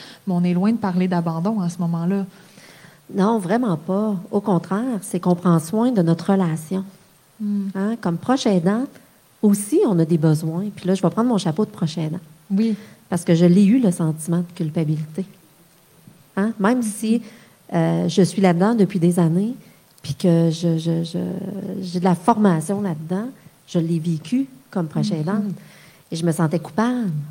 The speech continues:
Speaker 2: tu sais, de devoir faire les étapes pour ma mère. Mais ce que je me suis rendu compte, c'est que, hmm,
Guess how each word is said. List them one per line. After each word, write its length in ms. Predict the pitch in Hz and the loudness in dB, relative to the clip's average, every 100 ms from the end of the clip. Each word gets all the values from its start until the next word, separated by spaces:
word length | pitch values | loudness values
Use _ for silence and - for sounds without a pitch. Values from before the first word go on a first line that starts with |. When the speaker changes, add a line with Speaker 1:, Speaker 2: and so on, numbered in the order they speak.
| - - - | -14 -20 -10
Speaker 2:
tu 40 | - | -2
sais, 80 | |
de 100 | 202 | 0
devoir 420 | 170 165 165 170 170 | 2 4 4 2 2
faire 500 | - 196 214 220 180 - - - | 2 2 2 0 -4 -8 -12 0
les 280 | 180 180 | 2 4
étapes 460 | 180 175 208 240 - - - - _ - | 2 0 -4 -6 -16 -20 -20 -20 _ 0
pour 160 | 214 196 | 2 4
ma 160 | 175 | 2
mère. 280 | 156 196 208 | 0 -2 -4
Mais 100 | 170 | -6
ce 100 | 151 | -6
que 80 | 165 | -4
je 80 | 165 | 0
me 100 | 160 | -2
suis 160 | - | -2
rendu 260 | 196 220 - | -2 -2 -2
compte, 280 | - 202 285 208 151 - - - _ | -2 -2 -4 -8 -10 -14 -20 -20 _
c'est 260 | - - 202 | -18 -2 -2
que, 280 | 202 214 233 240 - - | 2 0 0 -4 -16 -6
hmm, 220 | 170 226 | -4 -2